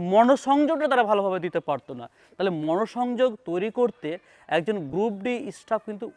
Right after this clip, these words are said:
অত্যন্তভাবে, অত্যন্ত গভীরভাবে কিন্তু ভূমিকা পালন করে থাকছে। আবার যে একটা কথা আছে যে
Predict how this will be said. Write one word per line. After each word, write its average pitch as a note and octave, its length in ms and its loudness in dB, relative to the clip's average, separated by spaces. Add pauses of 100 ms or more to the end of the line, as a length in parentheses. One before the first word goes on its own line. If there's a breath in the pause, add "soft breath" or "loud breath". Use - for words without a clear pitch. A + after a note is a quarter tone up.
অত্যন্তভাবে, G#3 800 -4 (340 soft breath)
অত্যন্ত A#3+ 340 -2 (280)
গভীরভাবে A3 540 4 (100)
কিন্তু F3+ 240 -8 (340)
ভূমিকা F3+ 340 -4
পালন D#3 220 0
করে D3 200 -6
থাকছে। - 240 -14 (600 soft breath)
আবার G#3 380 10 (840)
যে F3+ 120 2
একটা A#3+ 200 0
কথা G#3+ 180 0 (100)
আছে - 180 -6 (400 soft breath)
যে F3+ 180 2